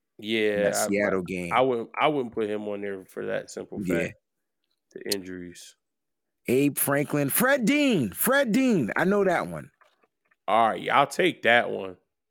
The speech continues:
Speaker 1: All right, Fred Dean. And this is fun 'cause, 'cause they giving us some choices. This is what we wanted. We can't pick Reggie White, R M. He wasn't a forty-niner, silly.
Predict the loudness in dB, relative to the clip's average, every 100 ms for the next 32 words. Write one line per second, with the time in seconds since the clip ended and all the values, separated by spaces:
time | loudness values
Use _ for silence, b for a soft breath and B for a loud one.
0 | _ _ _ _ _ _ _ _ _ _
1 | _ _ _ _ _ _ -2 0 -2 -2
2 | 0 0 0 0 2 2 2 0 -2 _
3 | _ _ _ _ _ -4 0 0 0 -2
4 | -4 -4 -2 0 -2 -6 -6 -4 -4 -8
5 | -8 -4 0 0 0 0 -2 -2 -6 -2
6 | -2 -2 -4 -4 0 2 2 0 0 -2
7 | -6 _ b b b b _ -20 _ _
8 | _ _ -14 -4 0 0 0 -2 2 2
9 | 2 2 4 4 2 0 0 2 2 2
10 | 2 2 0 0 -2 0 0 2 0 0
11 | 0 0 -2 -4 0 2 2 0 -2